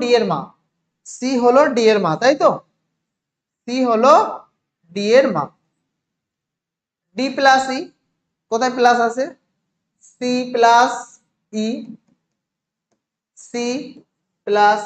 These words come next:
ই। সি হলো ই এর বোন, সি হলো ই এর বোন, আর ই পার্সেন্টেজ এফ, ই পার্সেন্টেজ এফ, অর্থাৎ ই পার্সেন্টেজ এফ মানে হচ্ছে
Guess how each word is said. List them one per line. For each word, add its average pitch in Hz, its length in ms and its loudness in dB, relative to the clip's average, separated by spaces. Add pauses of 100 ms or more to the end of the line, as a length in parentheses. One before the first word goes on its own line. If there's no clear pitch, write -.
(120)
ই। - 20 -8 (760)
সি 247 140 -10 (100)
হলো 240 180 2 (120)
ই - 20 0 (100)
এর 214 160 0
বোন, 214 180 0 (1000)
সি 233 140 -8 (140)
হলো 226 180 2 (180)
ই - 20 -2 (100)
এর 208 80 2 (100)
বোন, 208 180 -4 (1000)
আর 170 80 -2 (240)
ই - 20 0 (220)
পার্সেন্টেজ 247 640 -2 (340)
এফ, 170 120 -4 (1120)
ই - 20 -4 (200)
পার্সেন্টেজ 226 580 -2 (280)
এফ, 160 80 -6 (1600)
অর্থাৎ 214 220 -8 (180)
ই - 20 -4 (180)
পার্সেন্টেজ 214 540 -4 (140)
এফ 202 100 -4 (120)
মানে 185 240 -6
হচ্ছে 175 340 -4